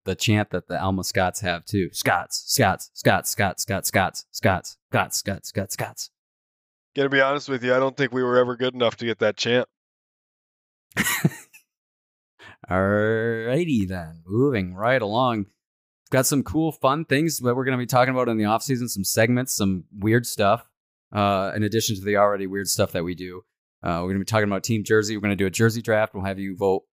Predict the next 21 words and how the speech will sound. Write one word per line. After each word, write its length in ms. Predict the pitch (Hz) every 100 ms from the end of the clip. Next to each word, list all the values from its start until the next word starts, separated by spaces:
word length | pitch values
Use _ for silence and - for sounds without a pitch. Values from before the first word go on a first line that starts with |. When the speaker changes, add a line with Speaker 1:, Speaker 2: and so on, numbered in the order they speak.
| -
Speaker 1:
on 120 | 95
Instagram, 680 | 95 101 - 104 98 101 98 - _ _ _ _ -
uh, 460 | 95 92 90 90 -
and 140 | 101
as 140 | 98 92
well 180 | 92
as 120 | 90 -
Spotify 560 | 92 92 - 95 90 - _ _ _ -
to, 300 | 110 101 98
uh, 200 | 90 90
to 140 | 101
rank 300 | 95 107 104 - -
who 160 | 123
you 160 | 117 107
think, 200 | 113 104
uh, 240 | 98 98 -
uh, 340 | - 95 95
picks, 380 | - 117 - - _ _
pick 180 | 123 -
the 60 | 95
best. 440 | 101 101 - -